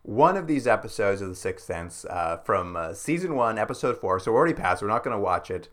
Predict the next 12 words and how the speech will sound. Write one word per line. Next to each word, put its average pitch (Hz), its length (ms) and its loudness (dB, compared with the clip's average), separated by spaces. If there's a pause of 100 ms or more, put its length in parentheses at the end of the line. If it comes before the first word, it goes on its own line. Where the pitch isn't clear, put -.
(260)
Episode 143 340 0
called 120 300 4
The 101 100 -6
House 165 400 2
That 165 220 -8
Cried 147 340 2
Murder 101 600 0 (360)
was 123 200 0
directed 123 720 0 (320)
by 113 120 6
Richard 123 640 0
Donner, 104 680 4